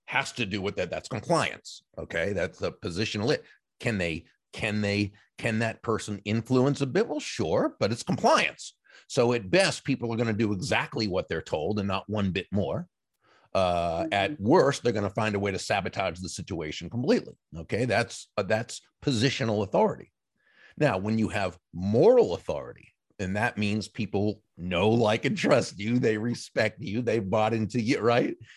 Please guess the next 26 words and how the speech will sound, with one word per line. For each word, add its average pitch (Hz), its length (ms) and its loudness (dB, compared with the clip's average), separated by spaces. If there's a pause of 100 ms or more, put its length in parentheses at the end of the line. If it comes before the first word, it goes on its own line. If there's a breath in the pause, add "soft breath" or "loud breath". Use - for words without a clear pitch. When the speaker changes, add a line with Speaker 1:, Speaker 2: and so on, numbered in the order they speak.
(140 loud breath)
Speaker 1:
Now, 123 540 2
that's 107 280 -2
a 104 40 -6
different 156 480 0
type 104 240 -2
of 92 120 -10
leadership. 87 320 -6
That's 120 240 2
a 98 120 -6
different 101 240 -6
type 107 220 2
of 107 160 0
influence. 92 520 -2
That's 107 220 0
a 104 60 -12
type 107 260 0
Don 98 220 0
DeScumaci, 123 680 0
which 98 180 -6
he 170 100 0
talks - 280 -2
about 92 260 0
in 107 100 -6
terms 95 260 -4
of 85 180 -8
commitment 151 500 2